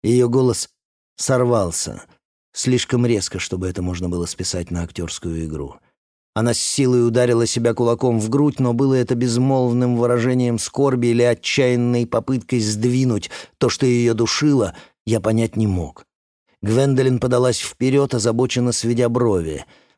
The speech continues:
Но не успела она сказать ни слова, как Рен снова подала голос, запинающийся, надломленный и отрывистый.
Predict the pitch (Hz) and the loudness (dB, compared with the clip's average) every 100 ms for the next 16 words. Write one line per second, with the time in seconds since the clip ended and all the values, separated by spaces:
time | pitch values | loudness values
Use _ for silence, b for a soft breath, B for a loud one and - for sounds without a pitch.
0 | - 113 123 120 - 127 123 120 120 - | -2 0 0 -2 0 2 2 2 0 -2
1 | 117 117 113 113 - 123 139 131 120 117 | 0 0 0 -2 0 0 2 0 -2 -4
2 | 120 127 127 - 113 110 117 113 120 110 | 0 0 0 -2 0 0 0 0 0 2
3 | 107 101 92 82 - - B B B 117 | 0 0 -2 -2 -6 -10 B B B -4
4 | 107 113 123 110 90 110 98 104 104 101 | 0 0 0 -2 -2 -4 -2 -2 -2 0
5 | 110 117 113 107 110 - 107 101 - 95 | 2 2 2 0 0 -2 -4 -4 -4 -8
6 | 80 78 - 80 67 | -6 -8 -8 -10 -12